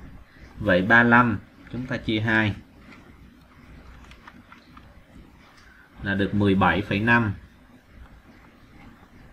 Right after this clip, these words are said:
nhân cho T hai. Rồi tới đây thì để làm gọn thì mình nhìn trên hình mình thấy có phải là cái S ba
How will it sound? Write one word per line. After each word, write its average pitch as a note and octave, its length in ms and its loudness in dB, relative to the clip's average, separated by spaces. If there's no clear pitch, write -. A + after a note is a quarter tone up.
nhân G#2+ 300 -2
cho A2 340 2
T G#2 60 -4
hai. G#2 280 4
Rồi A2 360 6
tới C#3 140 4
đây C#3 200 8
thì B2+ 120 6
để G#2+ 160 8
làm B2 240 6
gọn G2 300 4
thì A2 140 2
mình G2+ 200 4
nhìn G#2 180 4
trên A2+ 140 0
hình G#2 240 2
mình F#2 140 2
thấy A#2 280 0
có D3 120 2
phải G2 320 4
là A2 240 6
cái D3 320 2
S - 40 -4
ba A#2 360 6